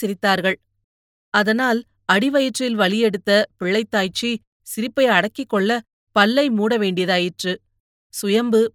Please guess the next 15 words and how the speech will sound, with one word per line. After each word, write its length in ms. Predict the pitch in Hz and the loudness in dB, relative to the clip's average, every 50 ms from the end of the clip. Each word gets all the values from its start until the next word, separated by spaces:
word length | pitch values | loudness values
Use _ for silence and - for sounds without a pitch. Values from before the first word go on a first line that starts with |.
| _ - | _ -8
பொதுப்படையாய் 720 | 175 180 170 233 226 - 247 220 220 196 196 202 226 - | -6 -4 -2 -2 -2 0 0 0 0 0 0 -2 -4 -4
கேட்டான். 440 | - 196 180 165 - 180 180 170 - _ _ _ _ _ _ _ _ _ _ _ _ _ _ _ _ _ - 240 | -6 -8 -8 -4 -2 -2 -2 -4 -6 _ _ _ _ _ _ _ _ _ _ _ _ _ _ _ _ _ 6 6
"ஆமா, 580 | 247 269 277 285 285 269 269 277 302 311 311 277 - - | 8 8 8 6 6 6 8 6 6 6 4 2 0 0
கல்யாணத்தை 580 | 233 208 214 247 294 339 349 370 - 330 285 | 0 2 2 4 4 2 2 0 -2 0 2
எதுக்காக 440 | 247 240 226 - - 285 285 277 269 | 2 2 2 2 2 2 4 2 2
மூணு 260 | 240 240 254 269 277 | 0 0 0 0 2
மாசம் 320 | 254 254 262 262 - 302 - | 4 4 4 4 2 0 2
தள்ளி 260 | 262 220 226 254 294 - | 4 4 4 2 2 2
போடுறீங்க?" 680 | 277 262 233 240 240 226 226 233 233 233 240 254 254 - _ _ _ _ _ _ _ _ _ _ _ _ _ _ _ - 196 | 2 2 2 2 -2 0 2 4 4 4 4 4 0 -4 _ _ _ _ _ _ _ _ _ _ _ _ _ _ _ 0 4
பிள்ளைத்தாய்ச்சி 760 | 208 226 254 277 220 - 254 240 226 - - 240 233 240 - _ | 4 4 4 2 0 0 0 0 0 -2 -2 -2 -2 -4 -6 _
புருஷனை 480 | - 190 202 226 - 277 254 247 240 233 - - | -6 -4 -4 -2 -2 -2 -2 -2 -4 -4 -4 -4
குறும்புத்தனமாய் 600 | 196 226 240 277 233 - 233 220 214 214 220 226 | -4 -2 -4 -4 -4 -2 -2 0 0 0 0 0
பார்த்து, 560 | 208 202 190 185 180 - - 240 240 220 - _ _ _ _ _ _ _ _ _ _ _ _ _ _ _ - 208 | 0 0 0 0 0 0 2 2 2 2 0 _ _ _ _ _ _ _ _ _ _ _ _ _ _ _ -6 -2
"பதில் 280 | 208 233 247 269 302 294 | 0 0 0 0 0 0
சொல்லுங்க" 460 | - 277 254 226 220 208 208 180 | 0 0 0 0 0 0 -2 -4